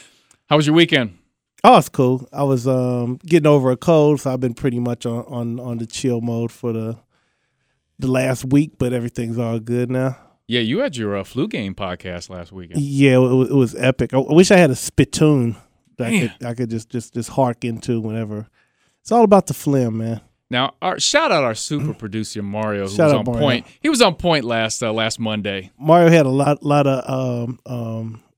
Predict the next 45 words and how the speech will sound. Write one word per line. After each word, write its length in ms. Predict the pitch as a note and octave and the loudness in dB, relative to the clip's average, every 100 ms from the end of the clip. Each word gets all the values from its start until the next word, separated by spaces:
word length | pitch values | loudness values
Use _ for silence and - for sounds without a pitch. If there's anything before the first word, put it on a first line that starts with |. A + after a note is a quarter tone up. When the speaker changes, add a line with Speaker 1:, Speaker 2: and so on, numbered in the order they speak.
| _ _ | _ _
Speaker 2:
observations 840 | D3 D3+ C3+ B2+ C#3 C#3 - B2+ A2+ | 2 2 2 0 2 0 0 -6 -4
that, 180 | B2 C3 | -6 -4
that, 160 | A#2+ | -6
that 140 | B2 A#2+ | -6 -4
may 160 | C3+ | -2
or 60 | B2+ | -2
may 160 | B2+ B2 | -2 -4
not. 280 | B2+ B2 - _ _ _ _ _ _ _ | -6 -8 -14 _ _ _ _ _ _ _
And, 200 | C3 - | -4 -2
and 100 | C#3 | -2
I'm, 160 | C3+ B2 | -4 -4
I'm, 200 | C3+ C3 | -2 -2
um, 420 | B2 A#2+ A#2 A#2 - _ _ _ - | -2 -4 -8 -10 -14 _ _ _ -6
we're 80 | B2 | 0
wor-, 200 | D3 - | 0 4
working 340 | F3+ F3+ D3 | 2 4 2
on, 200 | C3+ B2+ | 2 -2
um, 240 | A#2+ A#2+ | -2 -4
your 120 | A2+ A#2 | -6 -2
girlfriend, 600 | C3+ C3 - A#2+ A2 - _ _ _ _ _ _ A2+ | 0 0 -2 -8 -10 -12 _ _ _ _ _ _ -14
um, 540 | G#2 G2 G2 G2+ A#2 _ _ - | -12 -14 -16 -18 -20 _ _ 0
Brittany 280 | C#3+ B2+ | 2 2
Renner. 320 | A#2+ B2 A2+ - _ _ _ _ _ | 0 -2 -4 -10 _ _ _ _ _
We, 140 | B2+ B2+ | -8 -2
we're, 220 | C3 B2+ | -2 0
we're, 200 | C#3 B2+ | 0 0
we're 160 | C#3 D3 | 4 4
all 180 | C#3+ | 4
sending, 440 | - E3 C#3 C3 - | 2 0 0 -2 -4
sending, 380 | - C3+ B2+ A#2+ | -2 -2 0 -2
um, 160 | A#2 | -4
text 380 | - D3+ B2 - | -2 -2 0 -2
out 180 | B2 - | -2 -4
to 80 | B2 | -2
her 160 | B2 | -2
whenever 300 | A#2+ A#2+ A2+ | 0 -4 -6
possible. 600 | - C3+ A#2+ - A#2 A2+ _ C3+ | -2 0 -2 -4 -8 -8 _ -10
Um, 240 | A2+ G#2+ | -8 -10
see, 300 | - C3 A2 | -8 -8 -8
see, 200 | - B2 | -8 -10
telling 280 | - C3+ A#2 | -4 -4 -2
her 100 | A2 | -6
to, 240 | G#2+ A2 | -8 -10
you 100 | B2 | -8
know, 200 | A2 G2+ | -10 -12